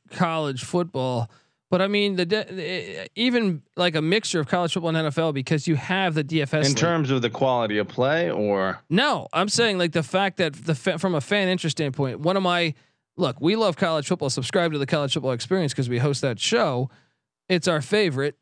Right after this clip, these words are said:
Speaker 1: but, uh, one, oftentimes when I speak to the average football fan, they don't like the fact that there's a hundred thirty teams, right?
Speaker 2: Right.
Speaker 1: It's too hard to grasp. Well, this, there's only eight. Now, at the same time, yes, you're gonna see, I've seen people bash this on Twitter, and I, I, I've always seen s-,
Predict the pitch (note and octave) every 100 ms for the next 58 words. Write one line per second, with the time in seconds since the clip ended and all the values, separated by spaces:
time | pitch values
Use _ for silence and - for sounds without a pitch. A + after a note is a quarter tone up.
0 | _ F3 F#3 F#3 - F3+ F#3 F3 F3 G3+
1 | - G3+ A#3 G#3+ F#3 F#3+ F3+ E3+ D#3 -
2 | - F#3+ D#3+ F3+ D3+ D3 - D#3+ E3 D3+
3 | C3+ - E3+ D3 C3 A2 - G2+ E2+ A#2
4 | - _ _ _ _ _ _ _ _ _
5 | D3 C#3+ D3+ D#3+ - D3+ D3 C3 C#3 C3+
6 | C3 B2+ C3 B2 A#2+ A#2+ A#2+ A2+ A2+ A2+
7 | G#2 G2 - F#2+ - - - _ - C#3
8 | C3+ - - _ _ _ _ C#3 - E3
9 | C3+ - G3+ E3+ F3 D#3+ C#3 C#3 C#3 A2
10 | G#2+ - F#3+ F#3+ B3 A#3 G3 F3+ E3+ C#3
11 | C3+ D#2+ - _ _ _ _ _ E3 E3+
12 | E3 E3 E3 D3+ G3+ G3 G3 F3 D#3+ F#3
13 | F#3+ F#3 E3 E3+ D#3 - F3 E3+ D3 C3+
14 | F3 D#3 F3 D#3+ C3+ C3 C#3+ - D3 C#3+
15 | C3 D3 D3 C#3 B2+ C3 D3 C3 C3 C3
16 | D#3+ E3 C3+ - C3+ B2+ - - - -